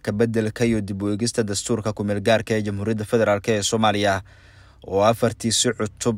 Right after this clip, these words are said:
ee ugu horeysa hadda ay hor yaalaan mudanayaasha labada aqal ee baarlamaanka Jamhuuriyadda Federaalk Soomaaliya.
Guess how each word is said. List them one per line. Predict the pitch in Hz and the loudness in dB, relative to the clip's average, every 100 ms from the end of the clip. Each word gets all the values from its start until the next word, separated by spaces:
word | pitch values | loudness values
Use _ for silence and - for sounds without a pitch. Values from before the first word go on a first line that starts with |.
| - | -2
ee | 113 | -2
ugu | 110 120 | 0 2
horeysa | 117 107 104 - 104 | 2 0 0 -2 -2
hadda | 117 110 | 0 2
ay | 104 | 2
hor | 110 113 | 0 2
yaalaan | 104 101 85 - - - - - - - - - | 4 2 0 -10 -20 -20 -20 -20 -20 -20 -20 -16
mudanayaasha | 82 92 98 107 110 | -8 -2 2 2 2
labada | 104 113 104 104 | 2 4 4 4
aqal | - 117 | 4 2
ee | 98 | 2
baarlamaanka | 101 101 110 107 110 | 2 2 2 0 0
Jamhuuriyadda | 107 101 101 101 98 | -2 -4 -4 -4 -4
Federaalk | 104 95 92 101 | -2 -2 -2 -4
Soomaaliya. | - 104 104 98 | -2 2 2 0